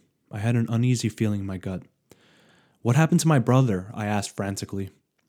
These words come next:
It was the only thing I could think to ask at that moment. There was no response, only a further insistence that I give the phone to my parents. I obliged and waited for the verdict.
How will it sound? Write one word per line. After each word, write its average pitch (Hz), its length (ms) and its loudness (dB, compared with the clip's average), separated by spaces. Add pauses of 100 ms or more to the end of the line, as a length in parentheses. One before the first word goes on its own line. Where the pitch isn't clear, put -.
(120)
It 117 60 0
was 117 120 2
the 147 140 6
only 151 240 6
thing 151 200 2
I 139 100 6
could 120 180 -4
think 120 180 2
to - 80 -6
ask 110 300 0
at 101 80 -6
that 98 140 -2
moment. 98 420 -6 (560)
There 117 120 2
was 120 140 6
no 131 80 8
response, 107 720 0 (200)
only 120 220 2
a 110 60 2
further 127 360 4
insistence 110 1040 -2 (220)
that 104 100 -2
I 104 60 2
give 104 160 0
the 104 80 0
phone 107 240 -2
to - 120 -8
my 98 120 -4
parents. 98 520 -6 (680)
I 120 100 4
obliged 127 460 4
and 107 100 2
waited 107 240 4
for 110 120 -2
the 104 80 -2
verdict. 101 500 -2